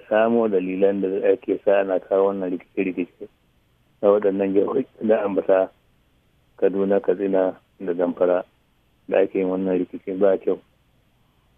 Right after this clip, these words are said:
Don haka ina roƙon dukkan al'ummar Najeriya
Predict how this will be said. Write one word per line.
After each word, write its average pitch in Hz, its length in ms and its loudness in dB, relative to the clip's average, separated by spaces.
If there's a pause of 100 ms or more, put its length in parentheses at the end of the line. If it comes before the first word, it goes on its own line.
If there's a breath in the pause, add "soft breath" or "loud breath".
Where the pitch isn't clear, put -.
(1120)
Don 101 160 4
haka 101 480 2 (280)
ina 110 220 0
roƙon 101 500 0
dukkan 101 460 0
al'ummar 104 400 0
Najeriya 92 640 0